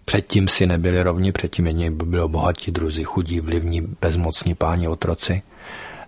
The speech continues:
Za chvilku už si zase nebudou úplně rovni, protože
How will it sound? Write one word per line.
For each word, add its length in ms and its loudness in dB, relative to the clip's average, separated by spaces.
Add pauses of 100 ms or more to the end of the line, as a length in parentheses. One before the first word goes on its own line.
Za 140 2
chvilku 720 8 (640)
už 160 -6
si 100 0
zase 280 0
nebudou 300 4
úplně 380 6
rovni, 280 6
protože 440 2